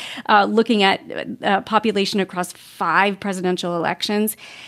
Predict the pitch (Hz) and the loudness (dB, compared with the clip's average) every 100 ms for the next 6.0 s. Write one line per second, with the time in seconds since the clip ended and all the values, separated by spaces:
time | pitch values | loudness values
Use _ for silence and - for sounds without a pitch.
0 | - - 330 - 302 285 359 453 330 269 | -12 -2 0 0 4 4 6 4 2 2
1 | 269 269 247 226 202 - - 202 - 185 | 4 4 4 2 2 2 0 0 0 -4
2 | - 160 226 220 220 202 208 - 190 180 | -2 2 2 2 0 -2 -4 -2 -2 -2
3 | 190 185 185 - - 185 - 185 175 180 | -2 -2 -2 -2 -4 -4 -2 -2 -2 -4
4 | - 175 190 208 196 180 160 - - 175 | -6 -2 2 2 2 0 -2 -6 -2 0
5 | 202 196 190 180 202 190 180 185 175 | 0 0 -2 -2 -4 -2 0 2 0